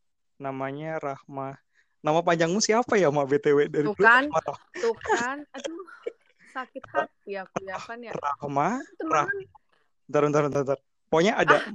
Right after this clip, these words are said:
Speaker 2: nyontek, nyontek nih kan. <laughs>
Speaker 1: Ada empat,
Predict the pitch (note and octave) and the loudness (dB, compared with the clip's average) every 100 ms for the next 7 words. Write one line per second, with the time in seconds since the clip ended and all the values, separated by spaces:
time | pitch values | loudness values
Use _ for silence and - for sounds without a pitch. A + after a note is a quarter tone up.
0 | E3+ B3+ A#3 A#3 B3 - _ _ C#4+ F4+ | -12 -2 -2 -2 -6 -6 _ _ -2 -2
1 | A#4 C4 - C4 A#3+ - - C#4+ - D4+ | -2 -6 -6 -10 -8 -10 -10 -10 -8 -8
2 | _ - - - - - - - - - | _ -20 -18 -18 -8 -8 -6 -10 -10 -14
3 | - - - - - - - - _ - | -20 -20 -20 -16 -14 -14 -18 -20 _ -20
4 | _ _ _ F#4 - _ _ _ - D3 | _ _ _ -18 -20 _ _ _ -2 2
5 | D3+ D#3 D#3 | 2 2 -2